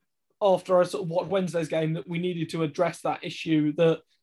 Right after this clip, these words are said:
because, again, City were doing the exact same thing, getting in behind Jonna Andersson. And Bayern, when you've got a player like Hannah Glass in the side, they were always gonna use it. In, we saw it in the first leg against Wolfsburg. Wolfsburg used that space in behind, and they,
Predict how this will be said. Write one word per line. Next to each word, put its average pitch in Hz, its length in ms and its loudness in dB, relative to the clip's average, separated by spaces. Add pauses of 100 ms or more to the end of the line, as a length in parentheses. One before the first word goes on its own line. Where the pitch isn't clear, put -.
(160)
because, 175 340 0
again, 175 260 2
City 190 320 -2
were 165 80 -4
doing 170 220 -4
the 165 60 -2
exact 160 260 0
same 175 180 -2
thing, 180 200 -2
getting 156 240 0
in 160 100 -2
behind 160 260 -2
Jonna 147 300 -4
Andersson. 147 480 -8 (400)
And 175 200 2
Bayern, 180 520 6 (200)
when 190 200 2
you've 185 100 -4
got 196 140 2
a 170 40 -4
player 185 200 4
like 170 160 2
Hannah 170 200 -2
Glass 175 300 0
in 170 100 -6
the 160 80 -4
side, 151 320 0 (240)
they 196 120 2
were 190 100 0
always 190 340 2
gonna 175 160 -2
use 165 320 -4
it. 170 180 -2 (480)
In, 185 400 2
we 202 120 -8
saw 220 200 2
it 202 80 -4
in 190 60 -6
the 180 60 -2
first 185 280 -2
leg 175 120 -4
against 175 220 -4
Wolfsburg. 165 440 -2
Wolfsburg 175 420 -4
used 165 200 -4
that 160 140 -4
space 160 280 -4
in 175 60 -6
behind, 160 400 -2
and 165 100 -4
they, 170 300 2